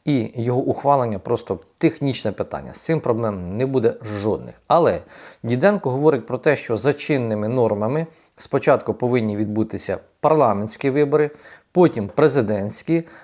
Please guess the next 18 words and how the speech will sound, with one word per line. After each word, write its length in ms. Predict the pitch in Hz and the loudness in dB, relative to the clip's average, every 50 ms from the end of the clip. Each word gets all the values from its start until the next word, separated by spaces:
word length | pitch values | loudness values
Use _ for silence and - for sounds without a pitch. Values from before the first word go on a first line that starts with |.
| - _ _ | -20 _ _
але 240 | - 131 139 143 123 | 2 4 4 4 4
для 140 | 110 120 | 4 2
цього 300 | 113 - - 175 196 202 | -2 0 2 4 4 4
потрібен 600 | 196 - 120 110 - 135 147 127 127 110 104 95 | 4 2 0 0 0 0 0 0 0 -2 -2 2
додатковий 540 | 95 143 156 127 120 - - 113 104 101 98 | 2 4 4 4 0 -2 -2 -2 0 0 -2
час 400 | - - 147 160 170 170 - - - _ | 0 2 4 4 4 2 -2 -10 -10 _
і 140 | 170 185 185 | -4 -4 -2
окремий 560 | - - 113 - - 113 117 120 113 98 95 | -2 -2 -2 0 0 0 0 0 -2 -2 -4
закон, 380 | 95 95 95 - - 151 143 120 | -4 -6 -4 -2 0 0 0 0
як 180 | 104 98 - | -2 -4 -4
він 120 | 117 110 107 | -6 -6 -6
сказав. 400 | - - 101 92 87 73 - - _ _ - - - - - - - _ | -4 -4 -4 -4 -4 -6 -8 -10 _ _ -20 -20 -20 -20 -20 -20 -14 _
Я 140 | - 135 185 | 2 4 4
акцентую, 460 | 180 185 - 175 165 160 160 151 139 | 4 4 2 2 2 2 2 2 2
друзі, 320 | 120 127 135 127 110 113 110 | 4 4 2 2 4 2 4
вашу 340 | 113 123 117 - - 113 | 4 4 4 2 0 -2
увагу 280 | 104 107 110 104 107 104 | 2 2 2 2 2 0
на 140 | 101 104 | -4 -4